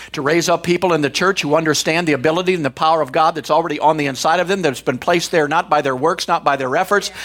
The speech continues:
but been placed there because Jesus went to the cross and provided those things for us. And on the inside now you have the Spirit. We sang it this morning. Resurrection power is on the inside of you,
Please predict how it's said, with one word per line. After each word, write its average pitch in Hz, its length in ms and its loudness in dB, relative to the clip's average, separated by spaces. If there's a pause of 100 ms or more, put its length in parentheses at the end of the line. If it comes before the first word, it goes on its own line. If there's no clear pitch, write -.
(120)
but 143 140 0
been 135 100 -4
placed 160 300 0
there 170 100 4
because 143 300 0
Jesus 156 340 0
went 170 160 0
to 170 60 0
the 139 80 -2
cross 185 320 0
and 151 80 -8
provided 151 360 0
those 156 200 0
things 143 240 -2
for 185 260 4
us. - 160 -2 (240)
And - 140 -6
on 143 80 0
the 143 80 0
inside 170 400 0
now 170 160 0
you 185 140 -2
have 147 100 0
the 135 80 -2
Spirit. 185 340 0
We 135 80 -8
sang 180 240 -2
it 165 60 -4
this 143 180 -6
morning. 190 260 2
Resurrection 160 540 -2
power 190 340 0
is 165 100 -4
on 170 120 2
the 151 120 0
inside 170 400 0
of 202 100 -4
you, 247 180 -2